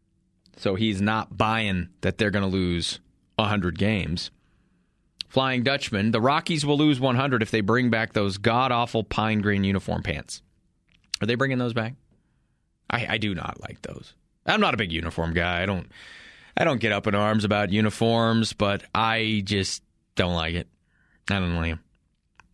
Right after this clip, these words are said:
Big Hub, he's too nice. Over the years, all the problems that happened at C S U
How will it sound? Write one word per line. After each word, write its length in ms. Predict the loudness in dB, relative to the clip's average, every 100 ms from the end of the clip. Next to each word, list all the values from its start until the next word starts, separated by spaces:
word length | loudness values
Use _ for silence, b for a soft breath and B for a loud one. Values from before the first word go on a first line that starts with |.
| -2
Big 160 | 0 2
Hub, 240 | -2 -4 -12 _ _ _ _ -10 0
he's 200 | 0 2
too 160 | 2
nice. 280 | 4 0 0
Over 140 | 2 2
the 80 |
years, 340 | 2 2 2 0
all 180 | 0 0
the 60 |
problems 360 | 2 2 2 0
that 100 | 0
happened 340 | 0 0 -2
at 80 | -2
C 180 | 0 0
S 140 | 2
U 220 | 2 2